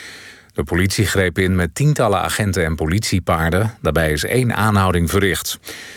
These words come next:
Wel heeft de politie naar eigen zeggen veel namen genoteerd. De meeste jongeren zijn intussen met de trein in vertrokken naar huis. Apple werkt in honderdtweeënvijftig landen mee aan het weren van apps die belangrijk zijn voor de L H B T I-gemeenschap.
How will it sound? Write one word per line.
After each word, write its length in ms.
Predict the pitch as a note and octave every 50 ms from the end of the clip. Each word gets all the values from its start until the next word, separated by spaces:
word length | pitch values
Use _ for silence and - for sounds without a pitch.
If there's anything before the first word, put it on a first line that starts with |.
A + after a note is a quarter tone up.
| - - - -
Wel 260 | - E2+ F2 F2 F2+
heeft 180 | F#2 F#2 F2
de 60 | - F#2+
politie 460 | - G2+ F2+ F#2 F#2 - - - D#2+
naar 140 | F2 E2+ E2
eigen 240 | E2 F2 E2 F#2
zeggen 320 | E2+ D#2+ F2+ E2+ D#2 F2 E2+
veel 240 | - A2 G#2+ G2 F2+
namen 380 | F2+ A2 A2+ A#2+ A#2 G#2+ F#2+
genoteerd. 840 | - G#2 F#2 F2+ F2+ F2+ - A2+ G2+ F2+ D#2 C#2+ - - - - - - - - - - - - - - - - _
De 80 | - -
meeste 300 | D2+ F2 A2+ A2+ - F3+
jongeren 320 | F3+ F3 E3+ E3+ E3+ D#3+
zijn 200 | C#3+ D#3 D3 C3
intussen 420 | B2 A#2+ A#2 B2 A2+ G2+ - A#2
met 140 | G2+ F#2 D#2+
de 100 | - E2
trein 480 | D2+ - F#2+ F#2+ F#2+ G2 A2 C3 C3 A#2+ - -
in 120 | - B2+
vertrokken 560 | G2+ - A2 G2+ - F#2+ F2+ D#2 - F#2+ F2
naar 220 | F2 E2 D2+ E2 E2
huis. 540 | E2+ G#2 A2 G#2+ G2 F2+ - - - - - - _ _ _ - _ _ - _ _ _ _ _ _ - - - - - - - - - - - - - -
Apple 480 | - G#2 B2 A#2+ A#2+ B2 A#2+ C3 C3+
werkt 260 | B2 B2 A#2+ A#2+ -
in 100 | - A#2
honderdtweeënvijftig 920 | A2 A2 A2+ A2+ G#2+ - - D#3+ F#3 G#3 G#3 F3 F3+ E3+ D#3+ D3 - D3 A#2+
landen 320 | A#2 A2 A#2 C3 C3+ A2+
mee 220 | G#2+ G2 G2+ A2+ C#3
aan 100 | C#3+ B2
het 140 | G2+ E2
weren 300 | E2+ F#2 G#2+ D3+ F3+ F3+
van 180 | C#3+ C#3 A#2+ A#2
apps 320 | - A#2+ C#3+ D#3+ - -
die 140 | - - A2+
belangrijk 500 | F#2+ F#2 F#2+ A2+ E3 F3 D3 A#2 G#2+ F#2
zijn 360 | - - G2 F2+ F#2 A2 B2
voor 140 | A2 G#2+ G2+
de 140 | F#2 G2 -
L 220 | - A2 A2 G#2+ F#2+
H 120 | F#2 F#2+
B 120 | G2+ F2 F2+
T 160 | E2 F2 -
I-gemeenschap. 1040 | F2+ F#2+ - F3 E3 C3+ - A2 G2+ G2+ F#2+ F2+ E2+ - - A2 F#2+ D2 - -